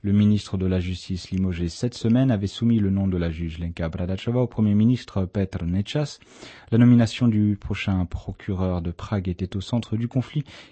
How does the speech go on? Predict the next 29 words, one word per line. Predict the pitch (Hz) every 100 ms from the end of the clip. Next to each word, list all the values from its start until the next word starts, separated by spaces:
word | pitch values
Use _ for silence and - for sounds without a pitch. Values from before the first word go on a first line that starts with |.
| -
qui | 147
opposait | 147 - 120 113 110
le | 92
Premier | - 101 101
ministre | 101 101 117 123 - - 90
à | 87
son | -
ministre | 92 110 131 - 95
de | 87
la | 87
Justice, | 113 110 151 -
Jerzy | 107 131
Pospíšil. | 127 127 - 113 - 90 - - - - -
Le | 110
poste | 104 113 107
à |
pourvoir | 98 101 98 92
est | 90
d'une | 95 92 85
grande | 82 90 90
importance | 87 87 117 - 151 143 -
puisque | - 127 - 113
celui-ci, | - 104 101 - - 139
celui | - 110 110 113 110
ou | 95
celle | 90 - 113 87 - - -
qui | - 147
l'obtiendra | 127 104 - 101 110 135
sera | - 127 123